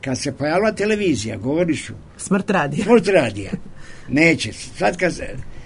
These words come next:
Speaker 1: radio ima svoje mesto. Ja, recimo, viđem na pijaci svake subote ili svake nedelje, ide kod Ranka Stojilovića, koji je vrlo vredan, vaš saradnik i vaš kolega,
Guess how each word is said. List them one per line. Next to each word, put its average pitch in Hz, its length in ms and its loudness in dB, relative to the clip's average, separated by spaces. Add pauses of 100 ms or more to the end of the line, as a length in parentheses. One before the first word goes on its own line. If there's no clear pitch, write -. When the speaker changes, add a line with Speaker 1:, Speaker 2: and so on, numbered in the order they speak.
(140)
Speaker 1:
radio - 560 2 (240)
ima 185 340 0
svoje 151 340 0
mesto. 147 320 0
Ja, - 120 2
recimo, 185 340 -4
viđem 160 360 2
na 143 100 -2
pijaci 139 560 0 (560)
svake 139 420 -4
subote 135 520 0
ili 120 140 -2
svake 131 380 -2
nedelje, 131 460 2
ide 127 300 -2 (200)
kod 127 180 -6
Ranka 131 400 -4
Stojilovića, 127 760 0 (140)
koji 123 120 -4
je 123 60 -4
vrlo 117 220 -4
vredan, 117 420 -6
vaš 113 240 -8
saradnik 117 480 -8
i 113 40 -12
vaš 113 240 -10
kolega, 120 500 -6